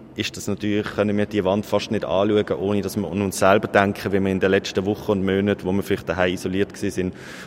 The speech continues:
unendlich, äh, Serien und Filme binged haben. Es hat auch die Details von den verschiedenen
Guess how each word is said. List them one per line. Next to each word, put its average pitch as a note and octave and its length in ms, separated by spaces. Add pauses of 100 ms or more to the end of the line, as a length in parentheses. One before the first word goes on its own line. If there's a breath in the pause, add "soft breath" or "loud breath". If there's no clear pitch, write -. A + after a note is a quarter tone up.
unendlich, G2 640 (260)
äh, F#2+ 240
Serien G2 560
und F#2+ 100
Filme G2+ 540 (580 loud breath)
binged G#2+ 480
haben. G#2 400 (540 loud breath)
Es - 160
hat A#2 140
auch G#2+ 300 (520)
die A#2+ 100
Details B2 600
von - 140
den G#2+ 100
verschiedenen A2 400